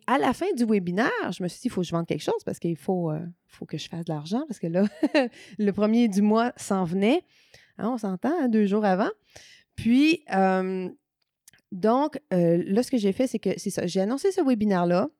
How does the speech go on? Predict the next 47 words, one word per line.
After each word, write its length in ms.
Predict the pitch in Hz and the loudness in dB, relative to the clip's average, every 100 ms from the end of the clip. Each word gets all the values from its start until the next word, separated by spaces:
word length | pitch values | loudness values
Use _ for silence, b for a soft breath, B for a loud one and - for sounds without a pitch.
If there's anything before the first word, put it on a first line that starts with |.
| _ _ _ | _ _ _
en 100 | 196 | -2
me 80 | 208 | 0
disant, « 340 | 185 214 285 277 | 0 2 2 2
Ben, 140 | 175 | 0
écoute, 320 | 180 311 240 | -2 -2 -2
on 140 | 175 190 | 0 0
va 80 | |
voir 180 | 214 294 | 0 -2
si 100 | - | -4
ça 100 | - | -4
intéresse 360 | 208 202 202 190 | -2 0 -2 -2
vraiment 240 | 190 190 | -2 0
les 160 | 190 170 | 2 0
gens. » 260 | 160 165 302 _ - | 0 -4 -6 _ -8
<laughs> 1400 | 202 302 - 320 - 311 339 - - - _ _ _ - | -2 0 2 0 0 -10 -16 -18 -20 -20 _ _ _ -16
Je 80 | - | -12
suis 140 | 185 | -6
vraiment, 260 | 190 226 294 | -2 0 0
j'ai 160 | 277 | 0
puisé 320 | 262 262 254 294 | -2 -2 0 2
mon 160 | 277 | 0
savoir, 400 | 254 262 262 233 | 0 2 4 4
là. 240 | 156 123 180 | 2 0 -6
J'ai 160 | 220 180 | -8 -6
puisé 280 | 190 202 233 | -2 0 0
ce 60 | |
que 80 | - | 0
j'avais 220 | 202 190 | -2 0
fait 120 | 185 202 | -2 -2
dans 120 | 190 | -2
les 100 | 180 | 0
dernières 380 | 170 170 170 165 | -2 -2 -4 -2
années. 320 | 156 208 277 _ b b b b | -2 -4 -6 _ b b b b
Il 120 | - 165 | -6 -4
y 40 | |
a 140 | 156 | -4
trois 180 | - 214 | -2 -2
cents 140 | 220 269 | -2 -2
personnes 240 | 247 262 | -2 -2
se 100 | 247 | -4
sont 140 | 220 | -4
inscrites, 420 | 214 202 - 294 403 _ | -4 -6 -4 -2 -2 _
cent 320 | - - 208 | -20 -6 -6
qui 120 | 220 - | -4 -6
se 100 | 220 | -6
sont 160 | 190 | -6
pointées. 420 | - 170 165 330 | -4 -4 -2 -4